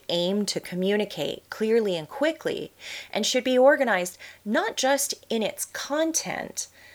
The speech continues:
but in the context in which it was presented.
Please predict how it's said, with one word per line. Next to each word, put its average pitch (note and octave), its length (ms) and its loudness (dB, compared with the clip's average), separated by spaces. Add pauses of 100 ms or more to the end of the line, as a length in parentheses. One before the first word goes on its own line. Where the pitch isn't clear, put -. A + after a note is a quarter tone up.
(160)
but A3 100 2
in A3 120 2
the G#3+ 80 -2
context C4 760 -2
in F3+ 140 -6
which F3+ 180 0
it F3 80 -4
was D#3+ 160 -4
presented. A3 800 -2